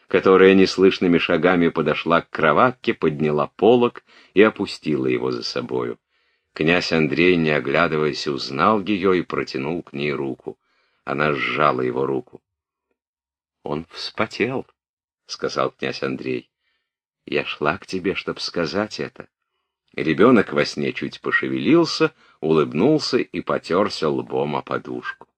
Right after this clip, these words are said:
Князь Андрей посмотрел на сестру. Лучистые глаза княжны Марьи в матовом полусвете полога блестели больше обыкновенного от счастливых слез,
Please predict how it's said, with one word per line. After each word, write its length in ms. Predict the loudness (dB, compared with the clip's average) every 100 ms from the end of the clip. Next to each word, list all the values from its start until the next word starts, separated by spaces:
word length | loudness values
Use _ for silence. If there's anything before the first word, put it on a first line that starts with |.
| _ _ _ _ _ _ _
Князь 440 | -12 -4 -2 -2 -4
Андрей 440 | -6 -6 -4 -4
посмотрел 640 | -4 -10 -8 -10 -8 -8 -8
на 100 | -8
сестру. 580 | -10 -12 -10 -8 -8 -10 _ _ _ _ _ 0
Лучистые 680 | 4 6 6 4 4 4 6
глаза 460 | 6 6 4 2
княжны 460 | 2 0 2 2 4
Марьи 500 | 4 4 0 -4 -14 _ _ _ -6
в 160 | -2
матовом 540 | 2 4 4 2 0 0
полусвете 640 | 0 -2 0 -2 0 -2
полога 560 | -2 2 2 2 0 0
блестели 580 | 2 0 0 2 4
больше 460 | 4 4 4 2 0
обыкновенного 880 | 0 0 -2 -2 0 0 0 -2 -2
от 100 | -4
счастливых 640 | -6 -8 -4 -4 -2 -6
слез, 600 | -6 0 2 2 0 -8